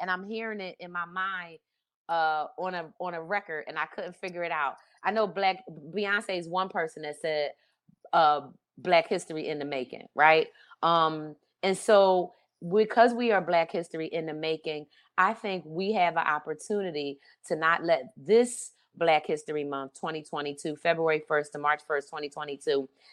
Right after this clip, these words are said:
not be one where we are exasperated. I think we can make this Black History Month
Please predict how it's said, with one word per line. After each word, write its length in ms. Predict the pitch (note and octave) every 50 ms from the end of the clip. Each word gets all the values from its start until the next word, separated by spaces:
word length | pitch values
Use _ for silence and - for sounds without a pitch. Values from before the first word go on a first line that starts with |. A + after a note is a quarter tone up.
| _ -
not 480 | D3 D3+ D#3 E3 F3+ F#3 F#3 - D#3+ C#3+
be 280 | E3 D#3 C#3+ C#3+ C#3
one 460 | C3 C3 C#3+ D3 C#3+ C#3 C#3 C#3 C#3 C#3 - _ _
where 240 | - D3+ D3+ D3 C#3+
we 260 | C#3 D3 D3 - - -
are 380 | C#3 C3+ C#3 C#3 C#3+ C#3+ C3+ -
exasperated. 920 | C3+ B2+ A#2 A2+ A#2+ B2 B2 A#2+ - - B2+ A#2+ A#2 A2+ G#2+ G#2 G2 G#2 G2+ _ _ _ _ _ _ _ -
I 140 | F#3 A3
think 280 | F#3 - A#3 G#3 F#3+ E3+
we 120 | E3+ F#3
can 200 | F3+ - E3+ D#3
make 360 | D#3+ D#3 D3+ D3 B2+ C3 B2 B2
this 260 | D#3+ F#3 G3 G3+ - D#3+
Black 320 | D3 D3+ C#3+ C#3 C#3 -
History 360 | D3+ C#3 C#3 - C3+ C3+ B2+
Month 260 | B2+ B2+ B2 B2 B2